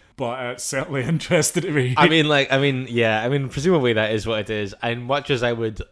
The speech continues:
Speaker 2: there's part of me that kind of side-eye stuff like this, I'm also absolutely buzzing for it.
Speaker 1: Yeah, I mean, and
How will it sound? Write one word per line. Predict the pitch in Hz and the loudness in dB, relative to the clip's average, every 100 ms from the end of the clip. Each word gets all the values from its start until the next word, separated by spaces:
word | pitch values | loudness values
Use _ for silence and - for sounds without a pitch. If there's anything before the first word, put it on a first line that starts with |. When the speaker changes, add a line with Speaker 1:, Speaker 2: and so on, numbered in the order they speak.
| - | -14
Speaker 2:
there's | 110 104 | -10 -10
part | - - 113 110 | -10 -6 -6 -4
of | 104 | -8
me | 110 107 | -8 -8
that | 98 | -8
kind | 107 | -8
of | 101 | -8
side-eye | - 104 104 104 104 | -4 -4 -4 -4 -6
stuff | - 110 | -6 -6
like | 113 110 | -4 -6
this, | 107 - | -6 -6
I'm | 117 107 | -6 -4
also | 120 117 | -4 -4
absolutely | 107 123 117 | -4 -8 -8
buzzing | 98 110 127 | -6 -2 -2
for | 123 143 170 | 0 0 0
it. | 113 | -2
Speaker 1:
Yeah, | 147 190 147 | -4 -4 -2
I | 139 | -2
mean, | 135 | -2
and | 131 135 | -2 -6